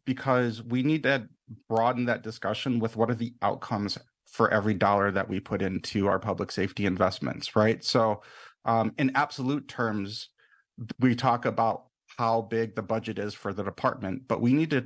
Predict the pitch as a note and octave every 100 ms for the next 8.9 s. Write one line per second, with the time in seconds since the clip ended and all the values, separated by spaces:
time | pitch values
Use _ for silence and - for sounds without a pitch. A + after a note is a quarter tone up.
0 | - - A2+ B2+ A#2 G#2 G2 _ _ _
1 | _ C3+ C#3 D#3+ C#3 G#2+ - _ _ _
2 | _ _ - C3 - C#3 A2+ G#2+ G#2+ G#2
3 | A2 A2 A2 - A#2+ G#2+ F#2 A2+ G2+ -
4 | - _ - C3 A#2 G#2+ G#2+ - - -
5 | _ _ _ - C3 A#2 G2+ - C3+ B2+
6 | B2 B2 B2+ C#3+ D3 C3+ A#2+ A2+ A#2 G#2+
7 | B2 A#2+ A2 - _ _ _ B2 B2 C3+
8 | D3+ C3+ C3+ A#2+ A#2 - B2 A#2 -